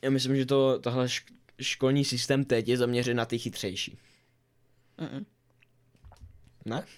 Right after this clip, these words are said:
Speaker 2: Ne. Tak
Speaker 1: Já bych to
Speaker 2: když
Speaker 1: tak
Speaker 2: chceš
Speaker 1: řekl.
Speaker 2: jít na chyt-, když chceš, ne jako pro chytrý.
Speaker 1: Pro chytřejší.
Speaker 2: N-, i blbej se to naučí.
Speaker 1: No.
Speaker 2: Al-, no. Gimpl, já nechápu podstatu Gimplu.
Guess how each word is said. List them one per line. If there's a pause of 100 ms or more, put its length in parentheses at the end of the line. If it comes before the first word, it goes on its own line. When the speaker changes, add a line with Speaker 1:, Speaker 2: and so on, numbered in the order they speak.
(200)
Speaker 2:
Ne. (640)
Tak (360)
Speaker 1:
Já
bych
to
Speaker 2:
když
Speaker 1:
tak
Speaker 2:
chceš
Speaker 1:
řekl.
Speaker 2:
jít
na
chyt-,
když
chceš, (140)
ne
jako
pro
chytrý. (840)
Speaker 1:
Pro
chytřejší.
Speaker 2:
N-,
i
blbej
se
to
naučí. (460)
Speaker 1:
No. (1800)
Speaker 2:
Al-,
no. (1040)
Gimpl,
já
nechápu
podstatu
Gimplu.